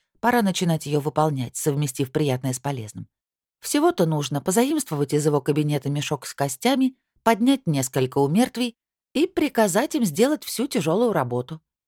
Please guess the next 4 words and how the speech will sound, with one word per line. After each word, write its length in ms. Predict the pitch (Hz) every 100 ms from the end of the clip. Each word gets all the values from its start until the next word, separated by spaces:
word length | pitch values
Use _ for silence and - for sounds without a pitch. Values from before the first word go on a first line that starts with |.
| _ _ _ _ _ _ _
Я 160 | 185 294
воплотила 520 | 262 170 160 240 226
это 220 | 175 185
незамедлительно. 1080 | 160 160 147 151 139 123 113 95 85 76 -